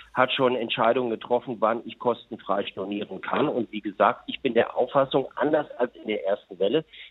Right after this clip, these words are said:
kann der Hotelier leisten, er kann sein Hotelzimmer zur Verfügung stellen. Ähm, hier liegt es dann an dem Reisenden, ähm, einen negativen Test vorzulegen und dann kann er ganz normal das Hotelzimmer oder auch die Ferienwohnung beziehen. Also ich glaube,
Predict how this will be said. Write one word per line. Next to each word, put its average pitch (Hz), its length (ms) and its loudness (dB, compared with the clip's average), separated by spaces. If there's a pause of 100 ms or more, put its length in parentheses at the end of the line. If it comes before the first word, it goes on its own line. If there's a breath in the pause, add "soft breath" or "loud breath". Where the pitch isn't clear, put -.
(120)
kann 180 280 4
der 156 140 -2
Hotelier 113 460 -4
leisten, 104 540 -4 (220)
er 117 100 -4
kann 131 280 -2
sein 120 180 0
Hotelzimmer 117 600 -2
zur - 120 -14
Verfügung 139 500 -4
stellen. 165 420 2 (400 loud breath)
Ähm, 127 380 2 (100)
hier 147 260 2
liegt 165 220 -4
es 156 120 -14
dann 151 180 2
an 143 160 0
dem 143 140 -2
Reisenden, 156 640 0 (340 soft breath)
ähm, 139 260 4
einen 131 260 -4
negativen 143 500 -2
Test 127 260 -6
vorzulegen 160 640 2
und - 160 -4
dann 110 200 0
kann 143 260 -2
er 131 160 -2
ganz 117 300 -2
normal 135 300 2
das 120 160 -6
Hotelzimmer 151 600 -4
oder 139 160 0
auch - 120 -12
die 127 100 -14
Ferienwohnung 120 840 -2
beziehen. 147 540 -4 (240 loud breath)
Also 123 200 0
ich 127 180 -4
glaube, 143 440 2